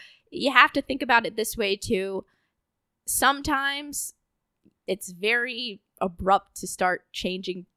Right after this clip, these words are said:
protocol. So you have to, you know, if, if they never accepted videos, you know, you're not gonna send teams videos. Teams are gonna come out,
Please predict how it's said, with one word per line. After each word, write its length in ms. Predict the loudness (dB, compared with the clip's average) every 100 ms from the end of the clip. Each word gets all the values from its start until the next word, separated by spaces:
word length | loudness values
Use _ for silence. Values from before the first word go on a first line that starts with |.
| -4
protocol. 600 | 0 0 -2 0 2 0 -6 -20 -10
So 280 | -2 2 4
you 100 | 4
have 120 | 2
to, 120 | -2 -6
you 120 | -4
know, 120 | -2
if, 140 | -2 -4
if 120 | -8 -10 _ _ 0
they 120 | 2
never 240 | 4 4
accepted 580 | 2 2 -2 -2 -2 -4
videos, 600 | -4 -4 -4 -6 -12 -10
you 100 | -8
know, 60 | -4
you're 140 | -2
not 140 | -2 0
gonna 180 | -4
send 380 | 0 2 2 0
teams 380 | -8 -8 -8 -14 -20 _ -18
videos. 680 | -4 -2 0 0 2 2 -2 -8 -14
Teams 300 | -6 -6 -4
are 80 | -4
gonna 200 | -4 -6
come 280 | -6 -6 0
out, 260 | 2 2